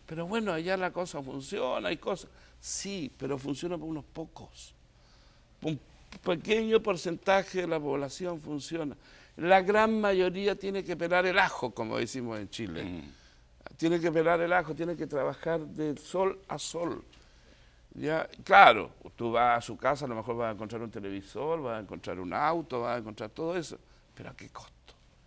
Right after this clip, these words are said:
Speaker 1: Ese es el tema. ¿A qué costo se obtuvo todo eso? Hubo que sacrificar la familia, hubo que sacrificar los hijos. Se abandonaron a los hijos. Hoy día un grave problema que tiene en Chile la juventud.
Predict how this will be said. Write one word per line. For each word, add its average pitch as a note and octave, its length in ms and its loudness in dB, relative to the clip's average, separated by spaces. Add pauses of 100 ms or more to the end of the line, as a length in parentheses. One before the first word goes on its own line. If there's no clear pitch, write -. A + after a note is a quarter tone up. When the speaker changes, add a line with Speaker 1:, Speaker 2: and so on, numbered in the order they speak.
(260)
Speaker 1:
Ese C#3+ 300 -6
es - 60 -12
el - 60 -20
tema. F#2+ 300 -20 (400)
¿A B2+ 100 -2
qué B2+ 160 -6
costo D3+ 380 -4
se - 100 -12
obtuvo B2 400 -8
todo A2+ 320 -6
eso? - 300 -12 (880)
Hubo D#3 240 4
que C3 100 -4
sacrificar A2 580 -4
la A2+ 120 0
familia, B2 500 -4
hubo D3 180 -2
que C3+ 120 -8
sacrificar G#2+ 600 -8
los G2+ 240 -8
hijos. C3 420 -6 (300)
Se - 180 -8
abandonaron C#3+ 640 -2
a C3+ 80 -6
los A2+ 200 -8
hijos. D3+ 320 -6
Hoy A#2+ 80 -6
día C3+ 300 -4 (540)
un C3 200 -2
grave B2 240 8
problema C3 360 -2
que A#2 100 -6
tiene A#2 400 -6
en G#2+ 120 -8
Chile B2+ 260 -6
la A2 100 -2
juventud. - 600 2